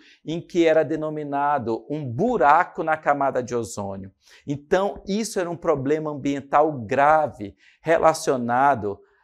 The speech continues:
à, à emissão de gases, né, que esses gases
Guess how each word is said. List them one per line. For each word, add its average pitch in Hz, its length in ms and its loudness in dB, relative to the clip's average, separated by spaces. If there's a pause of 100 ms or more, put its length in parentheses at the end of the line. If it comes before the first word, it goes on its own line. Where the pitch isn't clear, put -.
(140)
à, 123 1200 4
à 131 60 4
emissão 160 800 -2
de 131 160 -6
gases, 113 760 0
né, 113 300 -6
que 151 540 -6
esses 156 440 -4
gases 120 640 0